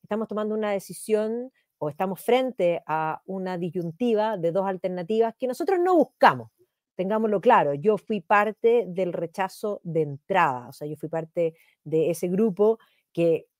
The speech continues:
fuimos el veinte por ciento, ese, porque la verdad es que en ese momento, eh, se pu-, nunca en Chile necesitó una nueva constitución, eso está claro, eh, pero esto fue una revolución, y eso es lo que la gente todavía no entiende, esto fue una revolución, que hoy día varias voces aparecen con ese término, yo lo vengo diciendo,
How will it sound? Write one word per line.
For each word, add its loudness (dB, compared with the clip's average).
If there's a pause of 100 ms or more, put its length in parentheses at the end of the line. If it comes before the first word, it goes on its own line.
(200)
fuimos 0
el -2
veinte 2
por 0
ciento, 2
ese, 2
porque -2
la -2
verdad 0
es -4
que -6
en -4
ese -6
momento, 0 (360)
eh, 0
se 0
pu-, -10
nunca 0
en 0
Chile 0
necesitó 0
una -4
nueva 0
constitución, -6
eso -8
está -8
claro, 0 (380)
eh, 0
pero 2
esto 0
fue 0
una 4
revolución, 2
y -10
eso -6
es 0
lo -2
que 2
la -2
gente -6
todavía 0
no -4
entiende, -2
esto -10
fue -12
una -6
revolución, 0
que 0
hoy 2
día 4
varias 0
voces 0
aparecen 0
con -4
ese -6
término, 0
yo 2
lo 2
vengo 0
diciendo, 0